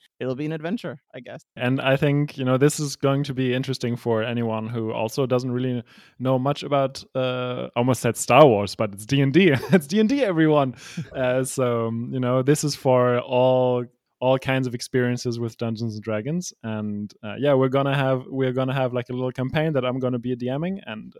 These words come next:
Speaker 2: um, yeah, tune in, everyone.
Speaker 1: Just a quick shout out before you transition out. Sorry, Chris.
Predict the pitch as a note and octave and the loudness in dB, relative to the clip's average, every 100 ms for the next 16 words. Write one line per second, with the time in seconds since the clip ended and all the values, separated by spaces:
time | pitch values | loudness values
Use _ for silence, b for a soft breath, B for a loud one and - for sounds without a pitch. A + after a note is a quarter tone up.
0 | - - _ _ b b b b b _ | -20 -20 _ _ b b b b b _
1 | - A3 A#2 G2+ - - B2+ D#3+ F#3+ A#2+ | -14 -12 -12 -12 -8 -2 0 2 2 2
2 | A#2 A2 C3 F#3 - _ _ _ F3+ - | 0 0 -2 -4 -10 _ _ _ -8 -2
3 | G#3+ E3+ D3+ B2 A#2 A#2+ B2+ A2+ - A2+ | -2 0 2 2 0 -2 -4 -6 -4 -6
4 | A2+ - D#2 G2 - - G#2 D2+ - G2 | -6 -8 -6 -6 -6 -4 -4 -4 -6 -6
5 | - - | -8 -14